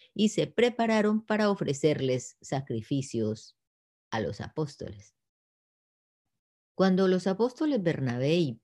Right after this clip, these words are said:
Pablo oyeron lo que pasaba, horrorizados se rasgaron la ropa y salieron corriendo entre la gente mientras gritaban: Amigos, ¿por qué hacen esto?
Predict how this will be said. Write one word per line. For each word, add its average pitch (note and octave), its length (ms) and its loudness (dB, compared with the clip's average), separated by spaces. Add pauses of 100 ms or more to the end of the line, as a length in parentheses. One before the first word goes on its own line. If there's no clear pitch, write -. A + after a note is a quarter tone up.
Pablo C3 520 0
oyeron D3 500 2
lo C3 200 -2
que D3 140 -2
pasaba, G#2 640 -4 (440)
horrorizados D#3+ 1120 4
se C#3+ 360 2
rasgaron B2+ 840 0
la G#2 120 0
ropa E3+ 360 -2
y G3+ 100 2
salieron C3+ 640 2
corriendo C3 720 0
entre B2+ 380 -2
la A#2 100 0
gente B2 560 -2 (240)
mientras A#2+ 580 0
gritaban: A2+ 640 0 (420)
Amigos, F3 920 2 (300)
¿por F3+ 260 4
qué G#3 160 4
hacen A3+ 380 2
esto? C4+ 520 -4